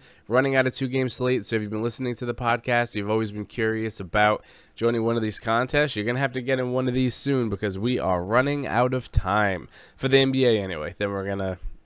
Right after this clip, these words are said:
we're gonna have to dive into some other sports and see <laughs> how it goes. Okay, so let's talk about playoff challenges three and four. Both of those are actually wrapping up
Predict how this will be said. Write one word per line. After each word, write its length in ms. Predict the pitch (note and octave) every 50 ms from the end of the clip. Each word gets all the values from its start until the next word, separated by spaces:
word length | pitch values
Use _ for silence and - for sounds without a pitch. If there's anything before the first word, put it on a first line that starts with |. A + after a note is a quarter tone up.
| _ _ _ _ -
we're 120 | - A2+ A2
gonna 160 | A#2 A2 G#2+
have 140 | G#2+ G#2 F#2
to 80 | G2+
dive 260 | F#2+ G2+ G2 G2 F#2+ F#2+
into 140 | G2 F#2+
some 180 | F2+ - G2+ G2
other 140 | G2 F#2 F#2
sports 400 | - - - G2 F2 F2 - -
and 100 | F#2+ -
see 140 | - G#2 G#2
<laughs> 0 |
how 160 | G2+ A2+ G#2+
it 100 | G2 F2+
goes. 240 | F#2+ F2 D2+ - - - - - - - - _ _ _ _ _ _ _ - -
Okay, 200 | C3 C3+ C3+ B2
so 160 | A#2 - C3+
let's 160 | D#3 G3 F#3+ -
talk 240 | A#3 A#3 G#3+ -
about 180 | G3 G3 F3 D3
playoff 340 | - - D#3 D#3 D#3+ D3 -
challenges 440 | - D#3 D3 D3 D3+ C#3+ C#3 B2+ -
three 260 | - C#3 D3 C3 C3
and 100 | C3 A2
four. 300 | - - C3 B2+ B2 G2+
Both 280 | F2+ A#2 D3 G3+ A3
of 120 | A3 F3 C#3+
those 460 | D3+ E3+ F#3+ D#3+ C3+ B2+ A#2+ - -
are 120 | E2+ G#2+
actually 320 | A#2+ C3 C#3 - B2 G#2+ G2+
wrapping 460 | F#2 F#2+ A2+ C3 C#3+ - G#2 G#2 A2+
up 220 | A#2 A2 - -